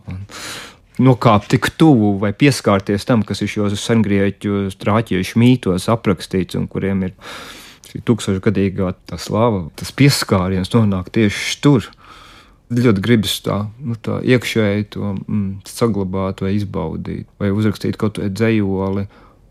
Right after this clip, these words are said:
kā tādu testamentu sev, ka tu tur esi bijis, ka tas tev ir svarīgi.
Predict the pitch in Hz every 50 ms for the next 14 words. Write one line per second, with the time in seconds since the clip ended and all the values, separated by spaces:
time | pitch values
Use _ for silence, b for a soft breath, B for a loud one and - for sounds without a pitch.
0 | _ _ 175 - 95 - - 95 98 - - 95 90 85 95 98 95 101 95 90
1 | - _ - - 95 - - - 98 92 87 92 98 - - 101 92 - - -
2 | - - - - 85 92 87 87 87 87 92 90 82 - - 95 95 - - -
3 | - - - - - 107 107 - - - - 98 - - - - - - - -
4 | - - - - - 101 95 85 - - - 98 101 -